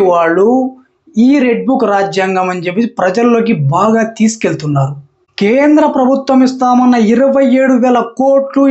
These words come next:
ఈ గ్రాంట్ కాదు, వరల్డ్ బ్యాంక్ దగ్గర మేము అప్పు ఇప్పిస్తామని చెప్పడం ఇది కూడా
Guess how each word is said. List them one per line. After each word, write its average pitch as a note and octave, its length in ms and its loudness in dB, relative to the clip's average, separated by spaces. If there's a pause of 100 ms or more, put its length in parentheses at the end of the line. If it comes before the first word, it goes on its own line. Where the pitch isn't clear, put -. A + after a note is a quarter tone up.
ఈ B3+ 60 2 (260)
గ్రాంట్ B3+ 500 0 (120)
కాదు, G#3+ 420 0 (680)
వరల్డ్ A#3+ 540 0 (120)
బ్యాంక్ G#3+ 300 -2 (100)
దగ్గర F3 260 -2 (200)
మేము G#3+ 260 0
అప్పు F3+ 240 -4 (120)
ఇప్పిస్తామని G#3+ 800 -2 (120)
చెప్పడం F3+ 500 0 (440)
ఇది G3 180 0
కూడా A#3 240 2